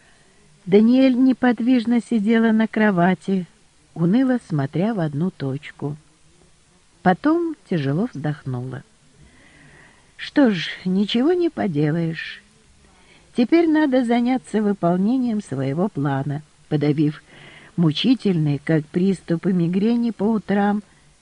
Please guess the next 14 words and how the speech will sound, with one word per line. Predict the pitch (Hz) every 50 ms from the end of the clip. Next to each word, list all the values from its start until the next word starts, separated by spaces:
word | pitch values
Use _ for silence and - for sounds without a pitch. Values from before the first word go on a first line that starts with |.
| _ - -
сомнения | - 175 165 165 147 156 175 214 254 254 247 240 240 240 233 226
в | 175
его | 139 131 123 123 123 139 160 202 202 - _ _ _
осуществимости. | - 185 - - - 156 - - - - - 151 - _ - 110 110 110 107 107 113 - - - _ _ - - - - _ _ _ _ _ - - _ _ _ _ _ _ _ _ _ _ _ _
И | 226 240
для | 208 202 233 240 226 220
этого | 220 233 285 - - 311 311 285 311 302
в | 269 - -
первую | - 269 269 285 285 220 208 202 226 220 180
очередь | 180 180 185 - - 220 233 226 240 233 - - - - - _ _ _
необходимо | 123 131 160 175 180 175 - - 208 185 180 190 226 214 202 196
поскорее | 190 - 196 190 - - - 214 214 208 220 247 269 277 269 262
освободиться | 254 - - 233 226 233 226 226 226 220 196 190 214 226 214 - - - - 254 247 -
от | _ 214 214